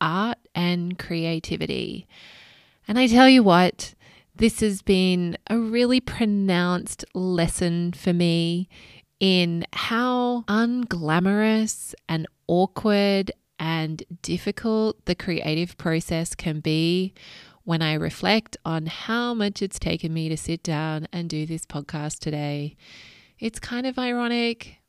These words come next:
but also perfect in its own way. So let's get into it. So what prompted this conversation was me deciding to take the afternoon off yesterday.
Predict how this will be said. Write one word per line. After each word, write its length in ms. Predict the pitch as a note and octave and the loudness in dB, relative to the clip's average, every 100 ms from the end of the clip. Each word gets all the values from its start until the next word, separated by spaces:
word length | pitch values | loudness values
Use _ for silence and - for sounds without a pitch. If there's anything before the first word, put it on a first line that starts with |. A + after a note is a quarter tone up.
| _ | _
but 220 | A3 A3 | -2 0
also 360 | G#3 G3+ F#3+ F#3+ | -2 -2 -4 -4
perfect 760 | F3 C#3+ D3+ D#3 D3 - - - | -2 -4 -4 -4 -4 -6 -12 -10
in 160 | E3 D#3+ | -8 -6
its 180 | - | -8
own 280 | D#3 D3+ D#3 | -6 -6 -6
way. 560 | D3+ D3 D3 C#3+ D3+ F3+ | -6 -6 -4 -6 -8 -10
So 640 | - - F3+ F3+ F3+ F3+ F3+ _ _ | -14 -6 -4 -2 -2 -4 -8 _ _
let's 320 | A#3+ C#4 - | -8 -8 -10
get 160 | - B3+ | -8 -4
into 440 | F3+ E3+ E3+ D#3 | -2 -4 -6 -6
it. 280 | C#3+ - - _ - - - - - - _ _ | -6 -8 -12 _ -20 -20 -20 -20 -20 -20 _ _
So 160 | - A#3+ | -8 -2
what 180 | E4 - | -2 0
prompted 720 | B3+ B3 - F#3+ F3 E3 - - | -2 -2 0 0 2 -2 -6 -2
this 400 | F3 F#3 - - | 0 0 -6 -14
conversation 1120 | - G3+ G#3 - D#3+ D3+ - D3+ B2+ B2 - - | -10 -6 -6 -4 -4 -4 -6 -6 -8 -10 -14 -12
was 800 | - F3+ F#3+ F#3 F#3 F3+ F3 F3+ - _ | -6 -2 -2 0 -2 -2 -4 -6 -14 _
me 600 | F#3 F3+ F#3 G#3 C4 C4+ | -8 -6 -4 -2 -4 -6
deciding 640 | - F#3 E3+ D3+ D#3 D#3 D#3 | -8 -8 -6 -4 -4 -6 -10
to 100 | E3 | -12
take 380 | - E3 D#3 | -10 -10 -8
the 140 | E3 - | -10 -10
afternoon 560 | D3+ D#3 - D3+ D3 - - | -12 -14 -14 -12 -14 -14 -14
off 400 | C3+ - - - | -14 -14 -20 -16
yesterday. 500 | D#3 C3 - C#3 C3+ | -14 -14 -14 -14 -14